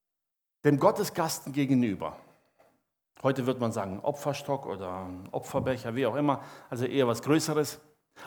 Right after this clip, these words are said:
„Und sah zu, wie das Volk Geld einlegte in den Gottesgasten. Und viele Reiche legten viel ein. Und es kam eine arme Witwe und legte zwei Schärflein ein.“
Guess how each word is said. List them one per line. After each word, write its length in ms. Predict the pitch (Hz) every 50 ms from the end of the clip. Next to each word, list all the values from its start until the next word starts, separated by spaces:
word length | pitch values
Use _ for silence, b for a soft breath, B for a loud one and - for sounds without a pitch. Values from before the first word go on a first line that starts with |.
| B B
„Und 140 | 175 165 131
sah 340 | 127 220 233 240 240 233
zu, 400 | 240 - - 226 247 254 254 190
wie 80 | 180 175
das 280 | 147 156 - - - - - - - - - _ -
Volk 580 | - - - 214 240 254 240 240 - - 160 139
Geld 280 | 180 196 208 202 202
einlegte 720 | - - 151 151 143 127 120 113 101 - - - 104 87 - - _ _ _
in 140 | - 143 143
den 140 | 160 160 147
Gottesgasten. 720 | 160 160 156 143 - - - 110 92 - - - - 87 - _ _ _ _ _ _ _ _ _ _ b b b b b b b b
Und 140 | - 143 139
viele 340 | - - 208 220 226 202 156
Reiche 320 | 139 139 156 147 - -
legten 340 | 131 123 127 123 - - 156
viel 300 | 139 - - 156 160 156
ein. 340 | 160 156 139 113 95 90 - _ B B B B B
Und 60 | 156
es 100 | 160 -
kam 240 | - - 233 233 226
eine 320 | - 196 196 190 180 -
arme 420 | - 185 196 214 214 202 190 160 143
Witwe 300 | 180 190 - - 180 170
und 220 | 165 156 139 143
legte 340 | 151 190 214 208 - 185 175
zwei 260 | - - 160 160 165
Schärflein 600 | 147 - - 233 240 233 - - 175 160 135 -
ein.“ 260 | - 131 120 117 117